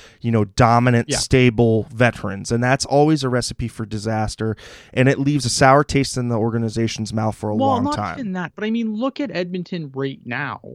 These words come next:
Speaker 2: And what is Edmonton missing that a contending team should have? Goaltending.
Speaker 1: Goaltending, yeah.
Speaker 2: Right?
Speaker 1: Yeah.
Speaker 2: Like, you have to still, like, you can, you, you're not gonna rebuild and get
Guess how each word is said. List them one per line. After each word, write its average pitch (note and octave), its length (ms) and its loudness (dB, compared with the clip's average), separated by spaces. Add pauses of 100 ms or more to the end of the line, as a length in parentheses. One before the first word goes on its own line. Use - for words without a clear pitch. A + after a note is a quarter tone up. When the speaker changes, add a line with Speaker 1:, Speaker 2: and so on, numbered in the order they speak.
(640)
Speaker 2:
And D#3 340 -6
what D#3 380 -6
is F#3 140 -4
Edmonton E3+ 500 -8
missing - 420 -12 (240)
that A#2+ 180 -4
a A#2+ 40 -6
contending C3 500 -8
team A#2+ 220 -10
should A#2+ 160 -8
have? E3 300 -8 (460)
Goaltending. D3 360 -6
Speaker 1:
Goaltending, G#2 500 -4 (320)
yeah. A2+ 200 -8 (200)
Speaker 2:
Right? E3+ 340 -6 (320)
Speaker 1:
Yeah. - 120 -10
Speaker 2:
Like, E3+ 200 -4 (360)
you F3+ 140 -4
have G#3+ 380 -6
to G#3+ 80 -6
still, G3+ 360 -8
like, D3+ 200 -6
you E3 100 -10
can, E3+ 260 -4 (300)
you, E3 140 -10
you're F#3 240 -4
not A3 180 -4
gonna A3 160 -4
rebuild D3+ 720 -6
and C3+ 240 -10
get C#3 260 -6